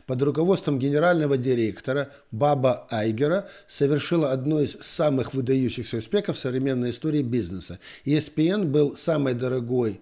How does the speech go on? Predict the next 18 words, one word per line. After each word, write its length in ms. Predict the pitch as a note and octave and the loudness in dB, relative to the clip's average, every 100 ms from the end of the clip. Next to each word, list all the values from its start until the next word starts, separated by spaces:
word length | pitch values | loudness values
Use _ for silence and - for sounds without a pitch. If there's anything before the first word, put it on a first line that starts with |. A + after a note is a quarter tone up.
| - _ _ | -18 _ _
сеть-, 640 | - - B2 G2+ B2 A#2 | -8 0 0 0 -8 -8
ценой 460 | - C#3 C#3 B2+ G#2+ | -4 -2 0 0 -2
сетью 520 | - C3+ A#2 A#2+ A2 | -2 -2 -2 -2 -2
кабельного 480 | B2+ G#2 A2 G#2+ G#2 | -2 -2 -2 -4 -4
телевидения. 640 | A2+ B2 G#3 A3+ G#3 - - - | -4 0 0 0 -2 -6 -14 -6
Они 160 | C3+ | -4
также 340 | B2+ C3+ G#2+ A#2+ | 0 0 0 -2
приобрели 460 | A#2 A#2+ A#2+ A2 | -2 0 0 0
Pixar, 680 | G#2+ B2+ - - A#2+ C#3+ G3+ - - B2 | 0 0 -2 -2 0 0 -2 -12 -14 -6
Marvel – 640 | B2+ A#2+ A#2+ D3 G#3+ - - - - - _ _ | 0 0 0 0 -2 -4 -16 -20 -20 -20 _ _
Lucasfilm 1040 | - C#3+ E3+ E3 D3+ A#2 - - F3 F#3+ F#3+ | -8 2 4 4 2 0 -4 2 4 4 2
и 100 | E3+ | 0
Fox. 760 | - - D#3 - - - - - | 0 2 2 2 -2 -2 -4 -10
То 80 | - | -12
есть 140 | D#2 - | -10 0
Fox 240 | G#3+ - | 0 0
принадлежит 440 | - A2+ B2 E3 C#3 | -4 -4 0 0 -2
Диснею. 500 | D#3 - A#2 D2 | -4 -2 -4 -4